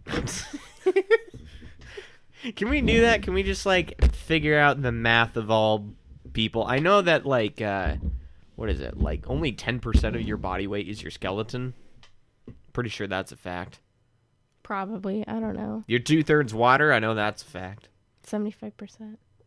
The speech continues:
Speaker 2: Seventy-five?
Speaker 1: I think so.
Speaker 2: Like, on the
Speaker 1: Mm-hmm.
Speaker 2: Yeah? Wow. Jeez. I know that, uh, our, our feet used to be flippers.
Speaker 1: Sure.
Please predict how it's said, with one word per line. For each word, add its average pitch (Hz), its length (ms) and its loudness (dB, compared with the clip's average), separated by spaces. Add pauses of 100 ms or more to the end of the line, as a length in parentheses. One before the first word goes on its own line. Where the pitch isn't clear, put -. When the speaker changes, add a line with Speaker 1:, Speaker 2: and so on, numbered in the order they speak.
(460)
Speaker 2:
Seventy-five? 113 720 -4 (180)
Speaker 1:
I - 40 -20
think 294 220 -12
so. - 140 -20
Speaker 2:
Like, 117 200 -6
on 123 140 -2
the 113 140 -2 (420)
Speaker 1:
Mm-hmm. 254 340 -10
Speaker 2:
Yeah? 220 220 0 (380)
Wow. 147 260 -12 (480)
Jeez. 156 400 -8 (1600)
I 104 80 -8
know 107 200 0
that, 101 260 0
uh, 90 440 -2
our, 92 240 -6
our 95 160 -10
feet 104 260 -10
used 95 240 -12
to 82 60 -18
be 82 80 -14
flippers. 101 680 -8 (1000)
Speaker 1:
Sure. 247 320 -10